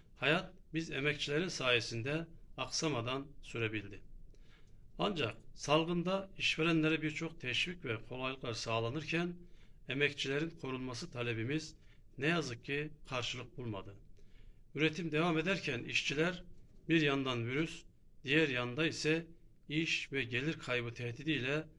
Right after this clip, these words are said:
baş başa bırakıldı. Emekçiler işten çıkarma yasağı getirildiği belirtilerek ücretsiz izne çıkarıldı ve sadakaya mahkum bırakıldılar. Patronlar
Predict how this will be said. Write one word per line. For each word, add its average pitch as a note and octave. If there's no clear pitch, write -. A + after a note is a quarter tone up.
baş -
başa A2
bırakıldı. G2+
Emekçiler E3+
işten F3
çıkarma D#3
yasağı C3+
getirildiği C3
belirtilerek D3+
ücretsiz C3+
izne A#2
çıkarıldı B2+
ve C#3
sadakaya B2+
mahkum A#2+
bırakıldılar. G2+
Patronlar F3+